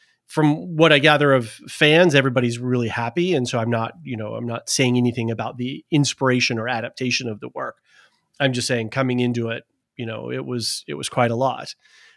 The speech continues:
Um, that said, there are times in this season where the quality of the writing and the acting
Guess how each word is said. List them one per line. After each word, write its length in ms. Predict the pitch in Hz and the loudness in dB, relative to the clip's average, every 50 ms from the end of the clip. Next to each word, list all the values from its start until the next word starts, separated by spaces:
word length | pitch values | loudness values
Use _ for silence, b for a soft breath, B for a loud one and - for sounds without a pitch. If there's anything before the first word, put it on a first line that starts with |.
| b b | b b
Um, 760 | - 151 139 139 135 135 135 131 131 131 131 127 127 123 123 _ _ _ _ _ _ _ _ _ _ _ _ _ _ | -2 2 4 4 6 4 4 4 2 2 0 0 -2 -4 -6 _ _ _ _ _ _ _ _ _ _ _ _ _ _
that 280 | 139 151 143 143 139 - | 2 2 2 2 2 0
said, 600 | - - 226 202 180 175 165 160 165 156 156 _ _ _ _ _ | 4 6 8 8 8 8 6 4 2 -4 -12 _ _ _ _ _
there 300 | - 147 139 156 160 156 | -6 2 4 6 8 10
are 120 | 151 143 147 | 10 8 6
times 560 | 143 - 143 147 139 147 151 156 160 160 151 | 4 4 4 6 6 6 6 6 6 4 4
in 120 | 160 160 | 4 4
this 180 | 160 151 147 - | 4 4 2 0
season 880 | - - - 139 127 131 139 127 135 147 160 175 202 208 226 226 214 - _ _ _ _ _ _ _ _ _ _ _ _ _ _ | -2 -2 -2 0 0 0 0 0 0 0 0 0 0 -2 -4 -6 -8 -12 _ _ _ _ _ _ _ _ _ _ _ _ _ _
where 1040 | 139 127 127 139 135 135 135 135 131 131 131 131 127 127 127 127 123 127 135 - - _ _ | -10 -4 0 2 4 4 4 4 4 4 4 4 4 2 2 0 0 -2 -4 -8 -12 _ _
the 240 | - 139 120 127 123 | -18 -10 -6 -6 -6
quality 720 | 123 - - - 135 131 135 139 147 147 147 151 151 151 | -8 -8 -2 4 6 6 8 8 6 6 4 6 6 6
of 200 | 139 127 117 113 | 4 4 2 -2
the 120 | 117 123 117 | -4 -6 -6
writing 720 | 113 110 123 131 139 143 143 151 151 147 143 143 139 131 | -4 0 2 4 4 4 4 4 4 6 4 4 2 0
and 280 | - 123 123 120 117 107 | 0 -2 -2 -4 -4 -4
the 180 | 117 117 113 _ _ | -6 -10 -10 _ _
acting 840 | 143 143 143 - - - 156 143 143 143 143 143 143 139 139 139 139 | 2 2 2 2 0 0 2 2 4 4 2 2 2 0 -2 -4 -6